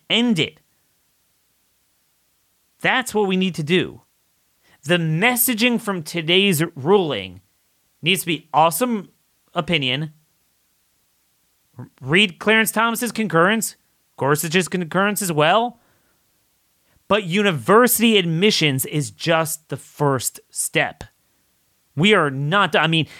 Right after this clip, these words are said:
you have all these D E I programs everywhere. They don't necessarily call it affirmative action. It's kind of an old term. They've moved on to other terms that describe basically the same thing. So we need to be careful that,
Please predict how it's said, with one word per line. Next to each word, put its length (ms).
you 140
have 100
all 140
these 240
D 300
E 40
I 200
programs 760
everywhere. 640
They 80
don't 140
necessarily 360
call 280
it 60
affirmative 380
action. 320
It's 100
kind 160
of 60
an 80
old 300
term. 360
They've 200
moved 280
on 140
to 120
other 200
terms 500
that 380
describe 680
basically 440
the 60
same 280
thing. 420
So 200
we 80
need 160
to 60
be 140
careful 640
that, 280